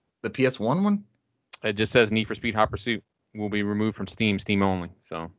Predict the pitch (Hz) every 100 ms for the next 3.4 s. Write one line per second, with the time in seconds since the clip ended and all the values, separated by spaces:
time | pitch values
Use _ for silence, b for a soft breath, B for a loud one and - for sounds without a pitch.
0 | _ 110 117 113 107 101 101 107 123 151
1 | 151 - - - 123 123 123 131 120 113
2 | 120 123 131 139 147 151 151 - 98 110
3 | 113 113 110